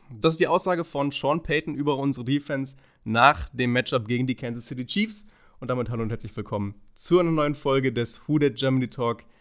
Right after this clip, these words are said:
in der Overtime zur Woche fünfzehn. Und, äh, ja, mein Name ist Erik. Ich mach das wie immer nicht alleine. Ich hab fantastische Unterstützung.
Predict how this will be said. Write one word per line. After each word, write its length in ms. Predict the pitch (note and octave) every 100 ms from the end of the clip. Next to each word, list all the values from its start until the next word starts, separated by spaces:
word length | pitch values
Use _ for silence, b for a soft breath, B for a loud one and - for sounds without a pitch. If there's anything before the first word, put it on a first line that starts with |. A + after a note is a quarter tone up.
| _ _ _
in 320 | - C3 C3+ A#2+
der 160 | A#2
Overtime 600 | B2+ C3+ C3 - B2 A#2 -
zur 360 | - D3+ C3+ A#2+
Woche 240 | G3 G3+
fünfzehn. 680 | G3+ G#3 G#3 - - D3 D#4+ B B B B B b b b b b b _
Und, 480 | D3 C#3+ C#3+ C#3+ C#3
äh, 220 | C#3 C3
ja, 140 | G#3+
mein 140 | A3 A3
Name 140 | G#3+
ist 100 | G3+
Erik. 400 | G3+ G#3 G#3+ - - -
Ich 120 | -
mach 140 | D3+
das 220 | D3+ B2
wie 100 | C3
immer 260 | C#3 D3 D3+
nicht 140 | C3+ C3+
alleine. 300 | A2+ A#2+ C#3+
Ich 100 | C3+
hab 120 | -
fantastische 420 | A#2+ C#3+ - C3+
Unterstützung. 640 | C3+ A#2+ B2+ - D3 F#3